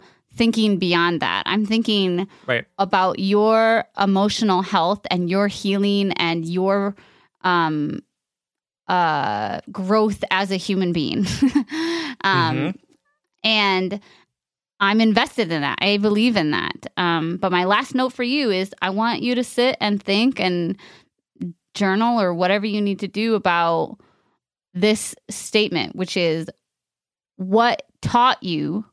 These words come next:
Speaker 1: who taught you in your life that love looked like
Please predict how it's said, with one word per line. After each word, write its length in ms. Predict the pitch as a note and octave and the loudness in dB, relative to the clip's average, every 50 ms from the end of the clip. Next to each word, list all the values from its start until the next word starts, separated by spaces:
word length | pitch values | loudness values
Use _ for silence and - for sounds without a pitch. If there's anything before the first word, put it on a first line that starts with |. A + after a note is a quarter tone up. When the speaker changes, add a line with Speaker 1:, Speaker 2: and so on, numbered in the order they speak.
| _ _ _ | _ _ _
Speaker 1:
who 380 | - - - C4+ C4+ C4 C4 A#3+ | -8 -2 2 2 4 2 2 0
taught 420 | - - - B3 A#3+ F#4 - - | -2 0 2 2 2 0 0 -2
you 400 | F#3 E3+ D#3 D3+ D#3 E3+ G3+ G3+ - - - _ _ _ _ | -4 -4 -2 -2 -2 -4 -4 -6 -8 -16 -20 _ _ _ _
in 140 | - G3 F#3+ | 0 0 0
your 160 | F3+ F3 F3 | 0 0 0
life 400 | F#3 G#3 G#3 F#3+ F3 F3 E3+ - - | 0 2 2 0 0 -2 -4 -2 -2
that 220 | E3+ D#3+ - - | 0 0 0 -2
love 380 | F3 F#3 G#3 G#3 G#3+ F#3+ F3+ F3 | 0 2 2 2 2 0 -2 -2
looked 420 | E3+ G3+ G#3+ G#3+ - - - G3+ | 0 0 0 0 -2 -6 -8 -4
like 240 | F3 F3 E3+ D3+ | -2 -2 -2 -2